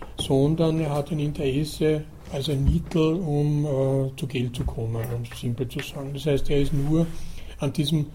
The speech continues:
kalkulativen Element, an diesem abstrakten Element, wie viel Geld bringen Erdbeeren. Das kann irgendein anderes Produkt genauso sein. Er ist halt zufällig Erdbeerproduzent, ne? Ähm, würde sie so,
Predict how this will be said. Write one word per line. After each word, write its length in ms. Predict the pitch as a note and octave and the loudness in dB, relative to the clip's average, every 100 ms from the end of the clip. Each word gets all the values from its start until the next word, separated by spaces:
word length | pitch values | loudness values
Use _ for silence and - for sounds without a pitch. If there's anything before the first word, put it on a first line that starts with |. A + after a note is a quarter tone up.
| - | -8
kalkulativen 680 | - C#3 D3+ D3 C#3+ D3 D3+ | 0 0 4 2 2 0 0
Element, 760 | C#3 C#3+ C3+ A#2+ B2 D#3+ E3+ - - - - - - - | 2 4 4 4 4 4 2 -2 -10 -10 -12 -12 -10 -6
an 80 | |
diesem 240 | C3 C#3 D#3+ | -2 -2 -2
abstrakten 560 | B2+ - C3+ D#3+ D#3+ D#3 | -4 -2 2 2 2 0
Element, 720 | C3+ C3+ B2+ B2 E3 E3 - - - | 2 4 2 2 0 -2 -6 -14 -6
wie 100 | D3 | -2
viel 140 | D3+ | 0
Geld 300 | D3 C3+ C#3 | 0 0 -2
bringen 300 | D#3 C#3 D3+ | 0 2 4
Erdbeeren. 460 | D3+ B2 B2+ - B2 | 2 -2 -4 -4 -4
Das 120 | C3 | -4
kann 180 | - C#3+ | -4 -2
irgendein 340 | C#3+ D3 D3 B2 | 0 0 0 0
anderes 200 | C3 C3+ | 0 -2
Produkt 360 | - C#3 C#3 | -2 -4 -4
genauso 420 | D3 C3 A#2+ C3 C3+ | -2 0 0 0 -2
sein. 360 | - B2 B2 | -4 -6 -4
Er 100 | B2+ | -4
ist 100 | B2+ | 0
halt 160 | C#3+ C#3 | 0 -2
zufällig 540 | D#3 C#3 C3+ C#3 - | -4 0 4 4 2
Erdbeerproduzent, 1000 | D3 A#2+ B2+ C3 B2 - - D#3 D3 A#2+ D3+ | -6 -6 -4 -2 -4 -4 -12 -10 -10 -8 -4
ne? 160 | D3+ - - - - F#3 - - - - - - - - | -4 -4 -8 -14 -12 -10 -10 -12 -14 -14 -16 -16 -16 -2
Ähm, 340 | C#3+ C#3 C#3+ C3+ - - - - | 4 4 4 0 -8 -12 -10 0
würde 360 | E3 F#3 F#3+ | 8 10 10
sie 440 | F3 F3+ E3+ E3 G3+ | 6 6 6 6 2
so, 160 | - | -2